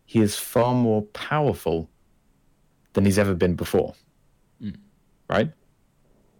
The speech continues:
Speaker 1: This is just pretend narrative time.
Speaker 2: Yep.
Speaker 1: And he sees there is true power to be had from the Chaos Gods.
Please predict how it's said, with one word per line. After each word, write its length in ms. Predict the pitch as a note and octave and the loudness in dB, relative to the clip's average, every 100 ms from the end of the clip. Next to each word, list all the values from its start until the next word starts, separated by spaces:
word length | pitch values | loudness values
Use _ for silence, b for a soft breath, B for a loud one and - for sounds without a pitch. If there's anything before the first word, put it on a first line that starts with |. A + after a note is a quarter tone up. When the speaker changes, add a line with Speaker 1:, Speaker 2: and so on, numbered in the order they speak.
| _ _ | _ _
Speaker 1:
This 160 | G#2 G#2+ | -6 -4
is 60 | |
just 240 | G2+ F#2+ - - - C#3 | -4 -4 -8 -20 -16 -8
pretend 420 | - A#2+ A2+ G#2 | -4 0 2 2
narrative 400 | G2+ F2 D#2+ C2 | 2 2 -2 -8
time. 300 | - - E2+ _ _ _ | -8 -10 -12 _ _ _
Speaker 2:
Yep. 140 | D3 - _ _ _ _ _ _ _ _ - | -18 -18 _ _ _ _ _ _ _ _ 0
Speaker 1:
And 140 | G#2+ | 2
he 180 | G#2+ D#3 | 4 4
sees 520 | D#3 B2 A2+ G#2+ - - _ _ _ _ _ - | 4 4 6 4 0 -14 _ _ _ _ _ 4
there 160 | G#2+ | 6
is 160 | G#2+ G#2 | 6 2
true 480 | - - - C#3+ C3 | -4 -2 2 4 2
power 580 | - A#2 A#2+ F2 D#2+ D#2 _ _ _ | 0 0 2 2 0 -4 _ _ _
to 100 | - | -6
be 160 | G2 F2+ | -2 0
had 400 | G2 F2+ E2 - _ _ _ _ _ _ | 0 0 0 -4 _ _ _ _ _ _
from 200 | - C3+ | -2 2
the 60 | G#2+ | 2
Chaos 300 | - - - | 0 -6 -4
Gods. 480 | A2+ F2+ - - | 0 0 -2 -14